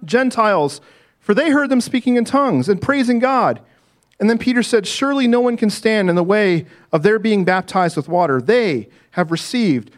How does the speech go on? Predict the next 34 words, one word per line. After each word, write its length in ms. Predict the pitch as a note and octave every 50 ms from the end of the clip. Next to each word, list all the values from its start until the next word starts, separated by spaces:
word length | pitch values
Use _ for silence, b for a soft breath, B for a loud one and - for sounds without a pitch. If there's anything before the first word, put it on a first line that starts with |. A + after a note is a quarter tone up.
| b _
the 100 | D#3+ E3
Holy 260 | E3 A3 B3 A#3+ A3+
Spirit 560 | - - - - A#3+ A3+ G#3 D#3 C3+ - - b b b b b
just 320 | - A#3+ A3 G3+ - -
as 140 | A3 F#3 F#3
we 180 | F#3 A3 G3+ F#3
have." 420 | F#3 F3 C3 G2 F#2 - - - _ _ _ _ _ _ _ _ _ _ _ _ -
And 100 | D#3 -
so 120 | G#3 F#3
he 160 | F#3 F#3+ G3+
ordered 320 | G#3+ A#3 A#3 G3+ F#3 D#3+ E3
that 80 | D#3
they 100 | F3 F3
be 120 | E3+ F3+ D3
baptized 920 | C3+ F#3+ F#3+ F#3 F#3 - - E3 C3+ A#2 G2+ F#2+ - - - - - - _ _ _ _ _ _
in 160 | - E3+ G3 G#3
the 80 | G#3
name 400 | F#3+ F3 D#3+ C#3+ B2 G#2 F#2+ F#2+ - - - _ _ _ _ _ _ _ -
of 100 | B2+ B2
Jesus 320 | C3+ C#3+ B2+ B2+ B2 -
Christ. 640 | - - D3+ B2 F#2+ E2+ - - - - - - - _ _ _ _ _ _ _ _ _ _ _ _ _ _ _ _ _ _ _ _ _ _ _ _ _ _ b b b b b b b b b b b _ _ _ _ -
And 80 | D#3
so 100 | - F#3
Peter 300 | - - G#3+ A3 G#3 G#3
then 320 | F3 E3+ E3 D#3 C#3+ - - - - -
leaves 640 | E3+ F3+ F#3+ E3+ D3+ C#3 - - - - - - -
Cornelius' 600 | _ - D#3+ D#3 E3 D#3+ D#3 D3+ C#3 - C#3+ -
house. 280 | - D3+ D3 C#3 C#3 -
He 60 | D#3+
starts 240 | - - D#3 C#3+ -
heading 220 | D#3+ D#3 D3+ C3
back 260 | C#3+ D3 D3 D3 -
to 80 | - D3
Jerusalem. 640 | B2 A#2+ B2 C#3 C#3+ B2+ - - C#3 C3 C3 B2+